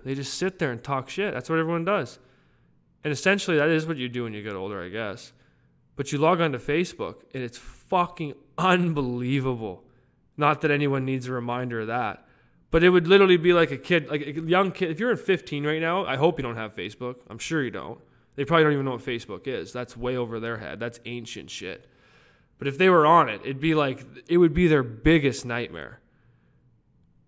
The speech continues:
Fa-, Facebook is now where everyone learns. That's where they, we all get educated. That's where we see articles and we all, we all think they're the truth. It's absolutely fucking insane.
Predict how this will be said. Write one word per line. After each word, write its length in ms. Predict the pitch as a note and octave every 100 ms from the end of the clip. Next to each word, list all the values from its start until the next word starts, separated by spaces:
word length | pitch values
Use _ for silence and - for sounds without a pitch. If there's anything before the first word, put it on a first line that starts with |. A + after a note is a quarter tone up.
| - -
Fa-, 280 | - D#3+ -
Facebook 500 | - F#3 F3 F#3 D#3
is 120 | C#3
now 220 | D#3 C#3+
where 100 | C#3
everyone 520 | D3 D3 C#3+ C3+ B2+
learns. 520 | C3 D3 D3 C#3+ A#2 -
That's 320 | - C3 C#3+
where 80 | C#3+
they, 140 | C3
we 100 | C3
all 160 | C3 B2+
get 140 | B2+
educated. 400 | B2+ B2 C#3 -
That's 160 | C#3 D#3+
where 100 | C#3+
we 140 | C3
see 200 | - D3
articles 520 | B2+ C#3 C#3 B2 A#2
and 80 | B2+
we 80 | B2+
all, 180 | B2 G2+
we 140 | C3
all 120 | B2+
think 260 | B2 C3+ C3
they're 240 | A#2+ A2 - _ -
the 100 | A#2+
truth. 540 | - E3 C#3 - - -
It's 160 | A#2
absolutely 640 | C#3 C#3 C#3 C#3 C#3 C#3
fucking 400 | C3 - C#3+ C3+
insane. 640 | A#2+ A2+ - C#3 C#3 A2